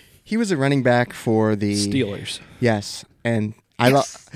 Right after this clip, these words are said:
Speaker 1: people hate this jersey. I love this jersey, dude. This is their throwbacks.
Speaker 2: It looks like a soccer jersey to me.
Speaker 1: Yeah, I don't know. I just love, like, people are like, "Oh, there's," they wear these, like, every once in a while, like, once a year, but I love these. Yes.
Speaker 2: Um, don't, in, in soccer, don't they call them, uh,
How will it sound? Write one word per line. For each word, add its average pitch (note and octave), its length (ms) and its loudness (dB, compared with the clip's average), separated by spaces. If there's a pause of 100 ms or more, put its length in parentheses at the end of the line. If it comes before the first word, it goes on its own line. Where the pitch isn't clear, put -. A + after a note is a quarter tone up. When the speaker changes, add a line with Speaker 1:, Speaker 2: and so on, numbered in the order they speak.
(120)
Speaker 1:
people C4+ 220 -2
hate D#3+ 240 0
this F#3+ 160 -4
jersey. G3 420 0
I A#3+ 120 -2
love A2 360 -4
this - 180 -12
jersey, - 340 -14
dude. G2 300 -12
This C#3+ 160 -8
is F3+ 80 -8
their D#3 140 -2
throwbacks. D#3 640 0
Speaker 2:
It D3+ 40 -12
looks F#3 300 2
like C4 160 -2
a - 60 0
soccer C#3 440 -2
jersey E2 440 -12
to - 140 -16
me. - 200 -14 (100)
Speaker 1:
Yeah, C#3 200 -12
I D3+ 80 -6
don't G3+ 100 -4
know. F#3+ 60 -4
I D#3+ 80 -2
just E3+ 220 -10
love, D#3+ 260 -4
like, D3+ 120 -4
people F3+ 220 -8
are - 20 -6
like, C#3+ 120 -8
"Oh, D#3 120 0
there's," C#3 240 0 (240)
they D3+ 100 2
wear F#3+ 180 6
these, C#3 200 2
like, G#2+ 180 0
every G2 260 -4
once F#2 280 -6
in F#2 60 -8
a F2 40 -8
while, E2+ 280 -8
like, E2+ 180 -12
once E2 200 -14
a - 60 -16
year, - 180 -12
but - 200 -14 (460)
I D3+ 60 0
love C3 180 0
these. - 320 -14
Yes. - 300 -12 (360)
Speaker 2:
Um, C3 400 4 (920)
don't, F#3 400 4
in, E3+ 280 4
in D#3 160 0
soccer, E3+ 400 4
don't D3 260 2
they E3 100 2
call D3 300 2
them, B2+ 200 2
uh, G#2 340 -2